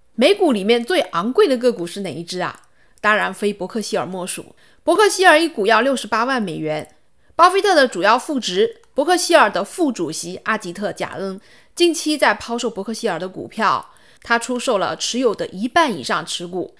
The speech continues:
他在九月九号以每股六十九点五四万美元的价格抛售了二百股，就拿到一点三九亿美元，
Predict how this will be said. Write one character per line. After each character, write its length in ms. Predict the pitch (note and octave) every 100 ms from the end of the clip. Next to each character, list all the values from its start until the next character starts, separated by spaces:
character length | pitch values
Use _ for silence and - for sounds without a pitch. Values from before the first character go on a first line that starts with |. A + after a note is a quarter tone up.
| _ _
他 160 | -
在 200 | D#4 E4
九 140 | B3+ A3+
月 140 | D4+
九 160 | - G3+
号 240 | G3 A3+
以 140 | F#3+ F#3
每 180 | F3+
股 200 | A3 A3
六 120 | G3+ C4+
十 160 | B3
九 200 | A3 F#3+
点 120 | G#3 -
五 160 | F#3 E3+
四 220 | - C#4
万 200 | B3+ G#3+
美 200 | F#3+ D3+
元 180 | C3+ G#3+
的 80 |
价 260 | A#3 D4+ A#3
格 320 | F#3 F3 F3+ -
抛 160 | - G#3+
售 200 | A#3+ F#3
了 100 | D#3+
二 140 | A#3+
百 160 | G#3 C3+
股， 240 | E3+ F3 - _
就 100 | -
拿 180 | D4+ G3
到 220 | A3 A#3+
一 140 | A3+ D4
点 140 | C4
三 200 | G#3 A#3
九 100 | A3
亿 140 | F#3+ F#3+
美 160 | E3+
元， 260 | E3 E3+